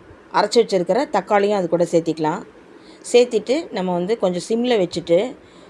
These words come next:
நம்ம ஒரு மூடி போட்டு ஒரு, ஒரு, ஒரு ரெண்டு, மூணு நிமிஷம் வைக்க போறோம். ஏன்னா அந்த பச்சை வாடையெல்லாம் அதுக்கப்புறம் போயிடணும். அதுக்கப்புறம் நம்ம வந்து, ஆ, கறி சேர்க்க போறோம் நம்ம.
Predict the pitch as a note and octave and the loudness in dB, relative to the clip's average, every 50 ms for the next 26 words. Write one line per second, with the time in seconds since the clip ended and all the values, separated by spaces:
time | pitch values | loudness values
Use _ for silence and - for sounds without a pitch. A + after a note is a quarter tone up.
0 | - - F3 F#3 F3+ F3+ E3+ - - G3 F#3 F3+ F3+ F3 F#3+ G#3 A#3 B3 A#3+ A3 | -10 -6 -4 -2 0 0 -2 0 0 2 2 4 2 2 2 2 2 2 2 2
1 | - F#3 F3 F3+ A#3 A#3 A3+ G3+ F3 E3+ E3 D#3+ D#3+ D#3+ D#3 D3+ D3+ D3+ D#3+ E3+ | 2 0 2 2 2 2 2 2 2 4 2 2 2 2 2 2 2 2 0 0
2 | F#3 F#3+ F#3+ F#3 F3+ E3+ E3 E3 E3 E3 - G#3+ G3+ F3+ D#3 - E3+ D#3+ E3+ D3+ | 0 0 0 0 0 0 0 0 -2 -2 0 0 0 0 0 -2 -2 -2 -2 -2
3 | D3+ D#3+ - - - - F3 F3 F3 F#3+ F#3 F3+ F3+ F3 F3 E3 - G#3 G3+ G3 | -2 -4 -6 -10 -12 -8 -6 -4 -2 -2 -2 -2 -2 -2 -2 -2 0 0 0 2
4 | F3+ F3 E3 F3 F3 E3 D#3 - D3+ - - F3 F#3+ G#3+ A#3 - - - - - | 2 0 0 0 0 -2 -2 -4 -6 -4 -2 -4 -2 -4 -6 -10 -16 -20 -20 -20
5 | - - - - G3 G3 G3 G3+ G3+ F#3+ E3 D3+ - - D#3+ E3+ E3 F3+ E3 E3 | -20 -20 -8 0 4 6 6 6 6 4 2 -2 -2 -2 -2 0 0 0 -2 -2
6 | F#3+ G#3 G3+ F3+ D#3+ E3 G#3 G3+ F#3 E3 D#3+ D3+ D3 - - F3+ F3 F#3+ G3+ F#3 | -2 -2 -2 -2 0 0 2 2 2 2 0 -2 -4 -6 -4 -2 0 0 0 0
7 | - E3+ D#3+ D#3+ D3+ - D3+ D3+ D3+ D3 D3 D3+ | 0 0 -2 -2 -4 -4 -4 -4 -4 -4 -4 -4